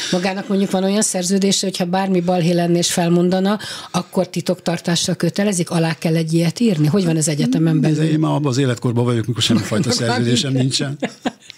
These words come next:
Speaker 1: Szerencséje van, nem, hogy, hogy ezt, ezt megúszta. Ha már a kort mondja, hetvenhét éves, ez nagyon szép, szép kor. Ö,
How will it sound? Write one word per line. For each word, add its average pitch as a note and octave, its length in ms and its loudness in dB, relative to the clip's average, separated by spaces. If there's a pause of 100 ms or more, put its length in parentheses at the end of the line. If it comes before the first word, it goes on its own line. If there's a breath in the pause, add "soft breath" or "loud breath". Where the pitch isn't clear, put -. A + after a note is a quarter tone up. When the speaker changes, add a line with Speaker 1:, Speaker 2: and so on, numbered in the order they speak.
(260 loud breath)
Speaker 1:
Szerencséje G#3 840 0
van, A3 180 0
nem, A3 260 0
hogy, C4 180 2 (420 loud breath)
hogy C4+ 180 2
ezt, A#3+ 260 -2
ezt A3 240 0
megúszta. G#3+ 680 0 (220 loud breath)
Ha C4+ 100 2
már B3 200 0
a A#3 120 -2
kort A#3 320 0
mondja, G3+ 360 2
hetvenhét F#3+ 640 0
éves, F#3 280 0
ez F#3 80 0
nagyon F#3 320 2
szép, F3+ 400 0
szép G3+ 340 0
kor. G#3 280 0 (580 loud breath)
Ö, F#3+ 380 2